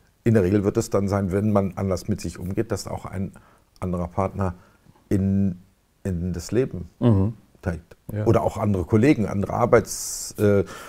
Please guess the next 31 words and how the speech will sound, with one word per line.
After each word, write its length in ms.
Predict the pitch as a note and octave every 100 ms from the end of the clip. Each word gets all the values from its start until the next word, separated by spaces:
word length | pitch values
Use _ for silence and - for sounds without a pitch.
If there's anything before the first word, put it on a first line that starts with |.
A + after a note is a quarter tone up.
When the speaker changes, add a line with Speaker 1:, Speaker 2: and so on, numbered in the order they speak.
| - -
Speaker 1:
ne, 120 | C#3
für 120 | -
mich 200 | G2 G2
sind 160 | G#2+ F#2+
ja, 240 | F#2 F2 E2 - - -
äh, 720 | F#2 F2 E2 E2 D#2+ D#2+ D#2 C#2 - - _ -
Unternehmen 760 | G2+ F#2 F2+ G#2+ B2 A#2 F#2+ - - - _ _ -
Organismen, 720 | F2+ F2+ G2 - C3 D#3 D3+ - - -
Speaker 2:
Genau. 200 | D3 A#2
Speaker 1:
ja, 80 | A#2+
wo 400 | A#2 G2 E2+ A2
Menschen 380 | A2 G#2+ G2+ A#2+
zusammenkommen, 600 | - C#3 F2+ F2 B2 B2+
die 140 | G#2+ A2+
eine 120 | A#2+
ähnliche 400 | A#2 A#2 B2 -
Frequenz 500 | - F3+ G2+ F2+ -
haben. 140 | G2+ G2
Speaker 2:
Mhm. 140 | F#2 - - _
Speaker 1:
Ja, 280 | G#2 D#3 - _ _ _ _ _
in, 160 | C#3+ C3
äh, 80 | C3+ - - _
oder, 220 | A#2 - -
oder 260 | G2+ F#2 - F#2 F2 F#2+
Lernfeld, 640 | G#2 C3 - A#2+ A2+ G#2+
ein 60 |
gemeinsames 480 | G#2 F#2+ C3 A#2+ A2+
Lernfeld, 640 | A2 B2 C3 C3 A#2+ A#2 F#2+
wie 120 | A2+
auch 120 | F#2+
immer. 400 | - C3 G#2+